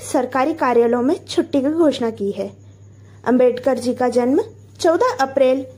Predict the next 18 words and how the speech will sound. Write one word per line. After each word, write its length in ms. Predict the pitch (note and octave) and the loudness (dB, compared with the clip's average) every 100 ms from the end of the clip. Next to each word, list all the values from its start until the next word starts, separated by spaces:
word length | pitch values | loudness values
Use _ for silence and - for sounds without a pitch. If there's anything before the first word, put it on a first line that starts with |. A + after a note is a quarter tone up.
| - - - - B3 | -20 -20 -20 -8 -4
अठारह 260 | C4+ G4+ | 0 0
सौ 120 | A4+ A4+ | 2 2
इक्यानवे 500 | D#4+ D4 A#3+ A3 G#3 | 2 0 2 0 0
को 180 | A3+ C4+ C4+ | -2 -4 0
मध्य 240 | C#4 C4 | 0 0
प्रदेश 380 | B3+ A3+ G#3+ A3 | 0 2 2 0
के 120 | E4 | 0
महू 220 | G#4 C4+ C#4 | 2 2 2
जिले 260 | A#3+ G#3+ G#3 | 2 0 0
में 100 | A3 | -2
हुआ 240 | A3+ F#3+ | -2 -2
था। 160 | F#3+ A3 - - - - - - | -4 -8 -8 -18 -20 -20 -20 -8
उनका 300 | - A4 D5+ | 0 2 4
मूल 240 | C5 F4+ D4+ | 2 4 4
नाम 260 | C#4 C4+ G#4 | 2 2 0
भीमराव 520 | A#3+ D4 C4 A3 G3+ | 2 4 4 2 -2
था। 240 | G3+ A3+ G3+ - - - - A#3+ | -4 -6 -8 -12 -20 -20 -6 -2
अंबेडकर 540 | A#3+ A3 G#3+ B3 | 0 0 0 -2